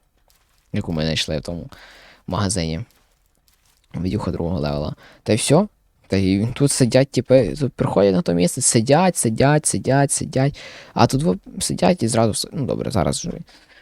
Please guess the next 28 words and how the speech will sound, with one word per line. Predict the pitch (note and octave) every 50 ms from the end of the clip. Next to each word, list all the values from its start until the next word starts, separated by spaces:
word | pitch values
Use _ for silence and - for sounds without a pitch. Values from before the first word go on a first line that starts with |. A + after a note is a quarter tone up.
| - _ _ _
зараз | - G#2+ F2+ F2+ G2 G#2
вже | A2+ G2 F#2+ G2 F#2 F2+ A2+ - _
сидять | - - - - - B2 G#2+
трохи, | - - F#2 E2+ - - B2 C3 - _ _ _ _ _ _ _
але | - F2 F2+ - A2+ D3 D3 - _ _ _ _ _ - -
вже | - - G2+ - G#2 G2
не | G2 F#2+
так | - A2+ G#2+ -
сильно, | - - F#2 F#2 F#2 F2
як | F2 F2+ F#2+ - - - - _ _ -
на | F2 F2
тому. | - - B1 B1 A#1+ - - _ _ _ _ _ _ _ - - _ -
Йдемо | C#3+ D#3 D3+
знову | C3 B2+ D3 D3 C#3+
закупимо | C3 C3 - D3+ D3 C3 A#2+
обоє, | A#2 - E3 D#3 C#3+
хіба | - C3+ A#2 G#2+
мені | A2 A2 G#2
два | G#2+ A2+ G#2
бакси | E2+ F2+ - - D2+
не | D2
хватає? | - - - - E3 E3 F3 D#3 - - - - - - - - - - - - -
Зараз | A2 G2 F#2 D#2+ -
буде | - - E2+
хватати, | - - - - A2 G#2+ G#2 G2+ - - -
все. | - - -
Не | E2 - - - _ _ _ _ _ _ _ _ -
хватає. | - - - - D#3+ D#3 C#3+